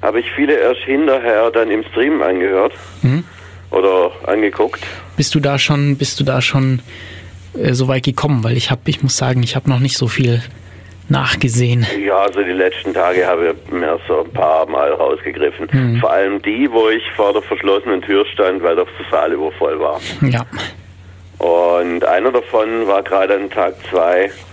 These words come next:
Speaker 1: ähm, Quantenphysik und Kosmologie.
Speaker 2: Ah, ja.
Speaker 1: Also wer einen Harald Lesch kennt aus, äh, aus dem Fernsehen,
Speaker 2: Mhm.
Speaker 1: der macht ja auch immer solche Sendungen. Ähm, der Steini kann das genauso.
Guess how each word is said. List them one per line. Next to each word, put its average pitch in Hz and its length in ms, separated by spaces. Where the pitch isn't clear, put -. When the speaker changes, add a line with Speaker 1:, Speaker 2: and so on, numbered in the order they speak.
Speaker 1:
ähm, 87 680
Quantenphysik - 800
und 90 160
Kosmologie. 98 800
Speaker 2:
Ah, 170 360
ja. 127 200
Speaker 1:
Also 92 280
wer 95 200
einen 98 180
Harald 101 380
Lesch 113 320
kennt 110 480
aus, 92 300
äh, - 40
aus 92 500
dem 104 100
Fernsehen, 107 540
Speaker 2:
Mhm. 135 320
Speaker 1:
der 92 140
macht 101 240
ja 92 120
auch 98 160
immer 92 180
solche 87 280
Sendungen. 90 460
Ähm, 95 720
der 101 140
Steini 92 360
kann 87 180
das 85 120
genauso. 71 460